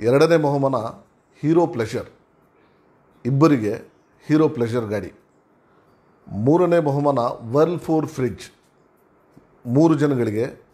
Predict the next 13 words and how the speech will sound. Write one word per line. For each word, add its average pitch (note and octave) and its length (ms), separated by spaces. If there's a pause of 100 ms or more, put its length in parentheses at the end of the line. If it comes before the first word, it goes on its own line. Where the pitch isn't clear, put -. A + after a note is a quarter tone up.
(280)
ಮೂರನೇ D3 320
ಬಹುಮಾನ B2+ 380 (200)
ವರ್ಲ್‌ಪೂಲ್ C3+ 580
ಫ್ರಿಡ್ಜ್. G2+ 280 (800)
ಹಾಗೂ C#3 200
ನಾಲ್ಕನೇ D#3 420
ಬಹುಮಾನ C#3+ 380
ಹತ್ತು B2+ 300
ಸಾವಿರ C#3 280
ರೂಪಾಯಿದು B2+ 320
ಸ್ಮಾರ್ಟ್‌ಫೋನ್ B2+ 720
ನಾಲ್ಕು A#2 280
ಜನಗೆ. F#2 300